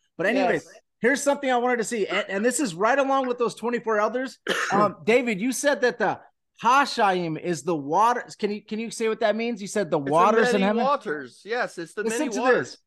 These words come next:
Speaker 1: Listen to this. Revelation. This just, just popped into my head right when you
Speaker 2: Yes.
Speaker 1: said that.
Speaker 2: Yes.
Speaker 1: Revelations nineteen six.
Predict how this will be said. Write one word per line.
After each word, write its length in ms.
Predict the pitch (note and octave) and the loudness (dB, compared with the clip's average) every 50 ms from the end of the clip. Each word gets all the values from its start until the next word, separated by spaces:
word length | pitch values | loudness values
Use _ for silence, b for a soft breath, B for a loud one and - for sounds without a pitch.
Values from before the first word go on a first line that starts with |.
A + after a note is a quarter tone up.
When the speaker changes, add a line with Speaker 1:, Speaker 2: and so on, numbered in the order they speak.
| - - _ - | -20 -18 _ -6
Speaker 1:
Listen 280 | G#3 G#3 - A#3+ A#3+ | -6 -4 -4 -2 -2
to 60 | A#3+ | 0
this. 340 | A#3 A3 G3+ D3 B2 - - _ _ _ _ _ _ - | 2 2 2 0 0 -4 -14 _ _ _ _ _ _ -6
Revelation. 680 | D3 E3+ G3 A3+ A3 A#3+ A3+ A3+ A#3 A#3 - - F3 D#3 | -2 0 0 2 2 2 2 2 2 0 0 -2 -4 -4
This 140 | E3+ E3+ | -4 -4
just, 280 | - - F#3 D#3 - _ | -6 -8 -10 -10 -10 _
just 200 | D#3+ E3+ D#3+ - | -12 -12 -12 -6
popped 260 | - F3+ - - - G#3+ | -2 0 0 0 0 -2
into 120 | G#3 G#3 | -4 -2
my 140 | G3+ G3+ G3 | 0 0 2
head 240 | F#3+ G#3 G3 E3 C#3+ | 2 2 0 -2 -4
right 200 | D3 F3+ F#3+ G#3+ | -2 0 0 0
when 120 | A3 A3+ | 0 0
you 60 | - C#3+ | -2 -2
Speaker 2:
Yes. 120 | A#2+ - | -2 -2
Speaker 1:
said 240 | - F#3+ G3 F#3 E3+ | -2 -2 -2 0 0
that. 220 | F#3 C#3+ A2+ - | -2 -2 -2 -4
Speaker 2:
Yes. 0 | - _ _ _ _ _ - | -12 _ _ _ _ _ -4
Speaker 1:
Revelations 680 | D#3 G3 A3+ F#3 D#3+ A#3 A#3 A3+ - - G#3+ F3 - - | 0 0 2 2 4 4 2 2 2 0 -4 -4 -4 -2
nineteen 540 | F#3 G3 G#3+ A3 G#3+ - A3+ A3 A3 G#3 | -2 -2 -2 -2 -4 -4 -6 -4 -4 -4
six. 640 | E3 - - - A#3 A#3+ A3 E3+ - - - - - | -6 -10 -6 -2 0 2 2 0 -2 -8 -18 -20 -20